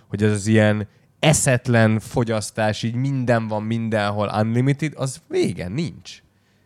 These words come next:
És akkor így fogtam magam, így felhívtam a Hunort, van a bőre, tehát hogy tudod így,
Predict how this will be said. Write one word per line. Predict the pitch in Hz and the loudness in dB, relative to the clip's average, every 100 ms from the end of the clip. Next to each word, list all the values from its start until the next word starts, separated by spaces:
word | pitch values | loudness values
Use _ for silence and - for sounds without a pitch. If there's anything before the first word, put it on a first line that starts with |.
| _ | _
És | 110 | -10
akkor | - 208 | -8 -4
így | 220 208 294 _ _ | -4 -6 -12 _ _
fogtam | - 220 - 202 | -10 -10 -6 -4
magam, | 190 180 | -2 -2
így | 170 | -4
felhívtam | - 143 101 - 80 | -2 0 0 -2 -6
a | |
Hunort, | 123 147 139 131 | -4 0 0 0
van | - 98 | -4 -8
a | |
bőre, | 85 127 135 131 | -6 -4 -4 -4
tehát | 151 - | -6 -8
hogy | 165 165 | -10 -8
tudod | 131 | -6
így, | 98 101 | -4 -6